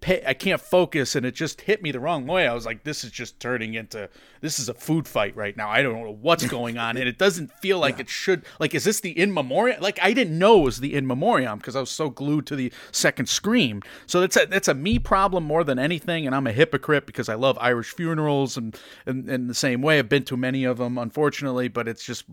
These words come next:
Speaker 1: my whole family is like that. We're, we're, we have gallows humor. We're weird. That's why we're joking about this stuff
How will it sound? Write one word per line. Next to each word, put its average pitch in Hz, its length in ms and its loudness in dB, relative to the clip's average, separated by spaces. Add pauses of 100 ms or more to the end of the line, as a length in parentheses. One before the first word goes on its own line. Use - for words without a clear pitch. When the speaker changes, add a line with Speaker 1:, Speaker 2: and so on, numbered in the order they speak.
Speaker 1:
my 110 160 -4
whole 123 160 -8
family 156 520 -2
is 131 140 -4
like 127 220 -4
that. 120 320 0
We're, 117 200 -8
we're, 117 260 -4 (440)
we 131 140 0
have 117 120 0
gallows 170 460 8
humor. 139 500 2
We're 113 180 -2
weird. 160 440 4
That's 143 180 -2
why 131 140 2
we're 120 140 -2
joking 180 360 0
about 147 300 -2
this 135 140 -4
stuff - 420 -2